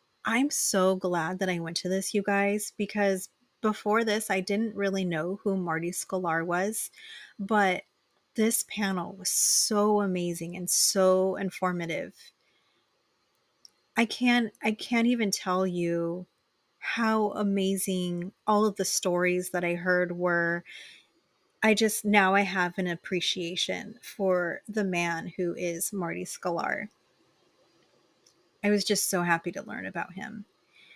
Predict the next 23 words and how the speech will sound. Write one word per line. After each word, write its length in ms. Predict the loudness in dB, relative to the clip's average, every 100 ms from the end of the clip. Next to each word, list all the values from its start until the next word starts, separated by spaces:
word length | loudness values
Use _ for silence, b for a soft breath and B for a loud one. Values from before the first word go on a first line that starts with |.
| b b b
After 320 | 2 4 6
that, 280 | 8 8 6
I 120 | 2 0
finally 500 | 4 4 6 4 4
got 240 | 2 0
to 120 | 2
meet 260 | 4 2 0
the 60 | -4
hosts 520 | 4 6 6 4 2
of 140 | 2
D 220 | 2 2
L 160 | 4 2
Weekly, 580 | 0 -4 -6 -4 -4 -4
Teresa 540 | -4 -2 0 0 -2
and 140 | -4 -4
Tag, 400 | -2 -2 -2 -6 -10 B B B B
and 260 | 2 2
a 120 | 2 -2
few 480 | -2 0 2 2
more 320 | 2 4 4 2
fellow 340 | 2 2 2
weekly 400 | 0 -4 -4 -6
tiers. 640 | -6 -8 -8 -6 -6 -6